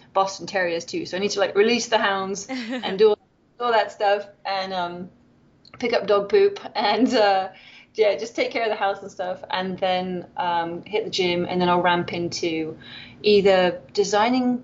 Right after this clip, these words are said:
Speaker 1: clothing for whichever collection we've got coming up, if we're gonna do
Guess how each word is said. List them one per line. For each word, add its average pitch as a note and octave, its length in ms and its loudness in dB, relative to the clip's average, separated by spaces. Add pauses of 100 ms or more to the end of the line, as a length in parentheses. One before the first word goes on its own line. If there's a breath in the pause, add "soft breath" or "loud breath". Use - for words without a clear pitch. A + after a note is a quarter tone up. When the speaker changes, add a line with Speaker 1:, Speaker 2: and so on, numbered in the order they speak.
(120)
Speaker 1:
clothing A#3 580 2
for F3+ 400 -2
whichever G3+ 460 0
collection F#3+ 400 -6
we've F#3 120 -10
got - 160 -6
coming F3 260 -6
up, F3 160 -4
if F3+ 100 -14
we're - 100 -10
gonna F3 140 -4
do E3 500 0